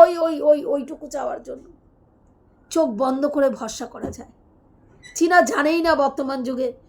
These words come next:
চোখ বন্ধ করে কারো উপর ভরসা করা যায় না, কারো উপর ভরসা করা যায় না। বর্তমান যুগটা এমনই পড়েছে, চোখ বন্ধ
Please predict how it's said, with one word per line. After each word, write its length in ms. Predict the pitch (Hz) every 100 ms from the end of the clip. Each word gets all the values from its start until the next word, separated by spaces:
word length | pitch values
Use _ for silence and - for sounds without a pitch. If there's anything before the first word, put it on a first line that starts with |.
| _ -
চোখ 140 | 285 233 247
বন্ধ 180 | 254 262 277
করে 140 | 269 254 262
কারো 180 | 247 302
উপর 160 | 311 330 269
ভরসা 240 | 277 -
করা 200 | 240 240 262
যায় 200 | - 302
না, 100 | 359 _ _ _ _ _ _ _ _ - -
কারো 320 | 370 415 494 523
উপর 240 | 508 508 494 427
ভরসা 320 | 659 - 415
করা 260 | 381 370 370 262 311
যায় 280 | 311 320 339
না। 100 | 349 330 277 - - _ _ _ _ _ _ _ _ _ _ _ _
বর্তমান 540 | 240 269 269 294 294 277 214
যুগটা 460 | 294 277 - 302 269 - - _ -
এমনই 340 | 240 269 285 -
পড়েছে, 420 | 269 254 254 - 254 233 _ _ -
চোখ 180 | 330 254 240
বন্ধ 180 | 240